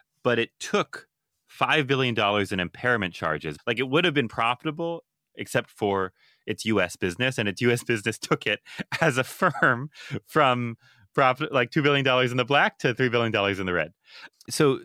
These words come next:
Jesse, let's just start with, I think, getting listeners up to speed. What, what projects did Ørsted cancel in the United States last year?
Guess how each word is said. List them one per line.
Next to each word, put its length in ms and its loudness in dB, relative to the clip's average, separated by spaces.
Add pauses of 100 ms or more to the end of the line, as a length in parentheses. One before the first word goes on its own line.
(120)
Jesse, 320 2
let's 180 2
just 200 0
start 500 2
with, 100 2
I 60 2
think, 180 -2
getting 380 0
listeners 340 -2
up 100 -2
to 60 -16
speed. 380 -2 (260)
What, 360 0
what 160 0
projects 460 0
did 260 -2 (220)
Ørsted 300 -2
cancel 760 -2
in 100 -2
the 20 0
United 200 -2
States 300 -6
last 240 -4
year? 180 -4